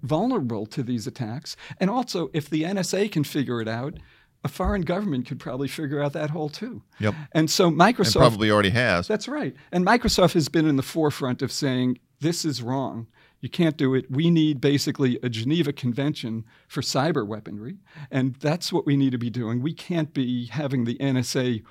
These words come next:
Speaker 1: hoarding this stuff. We're less safe than more safe." The N S A has so,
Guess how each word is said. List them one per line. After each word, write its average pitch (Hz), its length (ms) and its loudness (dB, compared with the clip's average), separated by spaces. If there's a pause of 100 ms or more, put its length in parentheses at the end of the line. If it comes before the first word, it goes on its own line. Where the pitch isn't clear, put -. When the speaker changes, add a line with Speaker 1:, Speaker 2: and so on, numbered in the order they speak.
(120)
Speaker 1:
hoarding 151 440 -2
this 110 140 -6
stuff. 120 360 -8
We're 135 180 -4 (100)
less 156 340 -2
safe 131 340 -2
than 131 140 -2
more 123 180 -2
safe." - 400 -12 (400)
The 151 100 4
N 196 80 2
S 190 180 2
A 147 280 4
has 131 280 -2
so, - 300 0